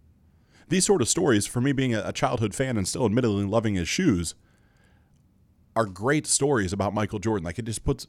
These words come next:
puts this whole different element in what it takes to be that successful at that level. Like, sure, everybody wants to make it. Everybody wants to, to get to the big leagues, but just getting there isn't enough. Like, how do you excel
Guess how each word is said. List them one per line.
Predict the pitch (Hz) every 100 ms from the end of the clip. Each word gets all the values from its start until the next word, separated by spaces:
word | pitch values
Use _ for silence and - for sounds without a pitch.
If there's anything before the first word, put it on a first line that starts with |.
| _ -
puts | 127 127
this | -
whole | - 156
different | 147 135 101
element | 131 107 98
in |
what | 104 135
it | -
takes | 131 131 -
to | 104
be | 104 101 -
that | 95 113 -
successful | 131 - 131 - 110
at | 92
that | 98 87
level. | 110 82 - - - _ _ _ _ _ _ _ _ _ _ _ _ _ _ _ _ _ _ _ _ - -
Like, | -
sure, | 123 107
everybody | 123 147
wants | 143 127 -
to | 101
make | 95 98 -
it. | 69
Everybody | 95 123 127
wants | 113 107 -
to, | 92
to | - 98
get | 92 110
to | 95
the | 80
big | 98 90
leagues, | 80 73 -
but | 92
just | 107 90
getting | - 160 113
there | 98
isn't | 95 90
enough. | 101 98
Like, | 87
how | - 120
do | 131
you | 127 113 95 _ _ _ _ 110
excel | 98 - - 117 101 90 85